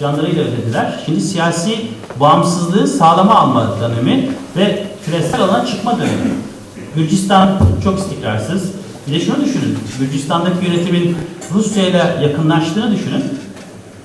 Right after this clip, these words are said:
İki bin dört, iki bin beşe kadar bir ambargo neden yaşandı?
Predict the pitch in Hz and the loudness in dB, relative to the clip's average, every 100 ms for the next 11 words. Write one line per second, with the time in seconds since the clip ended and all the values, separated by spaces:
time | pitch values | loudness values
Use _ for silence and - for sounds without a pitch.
0 | - - - 151 170 175 180 185 - - | -20 -14 -6 0 2 4 2 0 -6 -8
1 | - 160 170 170 - 190 175 170 165 160 | -4 -2 0 0 0 -2 -2 -2 -2 -2
2 | 160 180 180 165 160 247 208 - - 123 | 0 0 -2 -2 0 0 0 -2 -4 -2
3 | 139 | -2